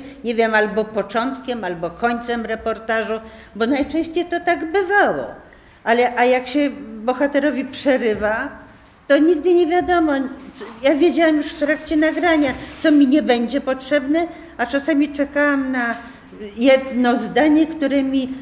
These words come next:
rozwiąże, no, wiele spraw w tym reportażu, ale to trzeba mieć ogromną cierpliwość. Może teraz, y, no, goni was czas. Przedtem jednak można było dłużej pracować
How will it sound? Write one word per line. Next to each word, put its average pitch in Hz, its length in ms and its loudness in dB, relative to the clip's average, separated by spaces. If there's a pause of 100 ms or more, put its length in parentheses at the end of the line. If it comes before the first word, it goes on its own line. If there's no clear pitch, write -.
rozwiąże, 247 760 0 (380)
no, 247 160 0
wiele 311 380 4
spraw 311 420 0
w - 100 -14
tym 170 180 -6
reportażu, 156 720 -6
ale 220 160 -2
to 277 140 -6
trzeba 285 260 2 (300)
mieć 233 220 -4
ogromną 302 600 4
cierpliwość. 285 1080 -2 (420)
Może 262 320 2
teraz, 262 580 -2
y, 202 60 -6 (1200)
no, 254 60 -4 (260)
goni 269 420 4
was 214 380 -2 (180)
czas. 262 600 0 (760)
Przedtem 269 500 -2
jednak 254 280 -4
można 254 340 -4
było 262 260 -2
dłużej 269 400 0
pracować 165 760 -8